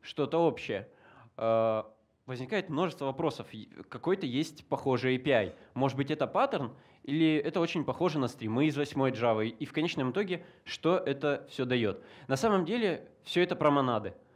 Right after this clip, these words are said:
И почему это так, и вообще, что, э, из себя это представляет, я расскажу далее.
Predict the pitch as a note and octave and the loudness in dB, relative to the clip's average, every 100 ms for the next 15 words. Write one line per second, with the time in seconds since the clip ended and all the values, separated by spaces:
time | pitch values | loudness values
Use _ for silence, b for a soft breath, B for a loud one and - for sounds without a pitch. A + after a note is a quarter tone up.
0 | b b b _ - C3+ C3+ C3+ C3 C3 | b b b _ -8 -2 -2 -2 -4 -8
1 | _ D3+ - D#3 D#3+ C#3+ C3+ C3+ F#3+ A#3+ | _ -6 -2 0 2 2 0 -4 -2 -2
2 | A#3 C#3 A#2 A2+ A2+ C#3 A#2 - - - | -4 -6 -4 -4 -2 0 0 -2 -12 -2
3 | C3+ A#2+ - G#2+ G#2+ G#2 G#2 G#2 G2+ G2+ | 2 4 2 -2 -2 -2 -2 -2 -2 -4
4 | G2+ B2+ - A#2+ A#2 - - E3+ B3+ - | -4 -6 -2 2 2 0 -2 2 4 4
5 | E3 F#3 - B2+ D3+ A2+ F#2+ - | 2 0 -2 0 4 4 4 -2